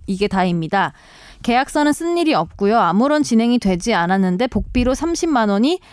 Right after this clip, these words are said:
가당키나 한지 허위 매물로 속여놓고 어쨌든 저희 아버지랑 통화하니 십을 깎아서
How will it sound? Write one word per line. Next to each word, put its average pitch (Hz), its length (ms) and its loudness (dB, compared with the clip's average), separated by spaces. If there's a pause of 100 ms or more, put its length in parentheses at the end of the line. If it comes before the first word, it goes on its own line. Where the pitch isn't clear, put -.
(120)
가당키나 233 560 -2
한지 269 500 0 (200)
허위 339 240 4
매물로 185 340 0
속여놓고 254 720 -2 (360)
어쨌든 254 500 -2
저희 196 300 0
아버지랑 254 540 0
통화하니 294 460 0
십을 370 320 0
깎아서 262 600 0